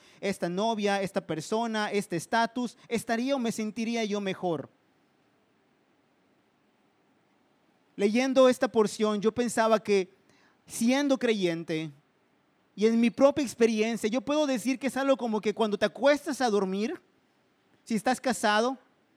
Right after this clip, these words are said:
cuando te acuestas a dormir, es como que te acuestes a dormir pensando en otra mujer o en otro hombre.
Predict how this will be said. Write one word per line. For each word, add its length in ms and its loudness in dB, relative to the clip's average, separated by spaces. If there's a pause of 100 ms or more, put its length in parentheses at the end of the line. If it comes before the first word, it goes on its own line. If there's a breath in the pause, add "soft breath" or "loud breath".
(300)
cuando 200 2
te 80 0
acuestas 540 0
a 80 4
dormir, 460 0 (180 soft breath)
es 120 -4
como 160 2
que 60 -6
te 80 2
acuestes 480 2
a 80 4
dormir 320 4
pensando 500 0
en 120 2
otra 260 0
mujer 420 -2
o 280 0
en 100 -2
otro 220 -2
hombre. 420 -4